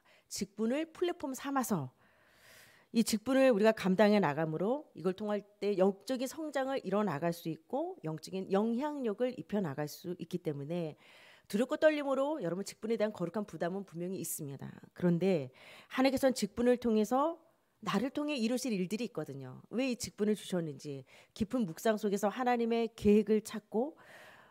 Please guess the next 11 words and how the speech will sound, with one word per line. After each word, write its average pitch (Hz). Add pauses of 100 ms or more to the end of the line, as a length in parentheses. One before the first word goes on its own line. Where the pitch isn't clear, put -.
어, 156
여러분들이 262
아무쪼록 262
하나님이 269
이루실 220
일들을 196
기대하면서 190
언약적인 170
도전을 180
이뤄나가시기를 170
바랍니다. 139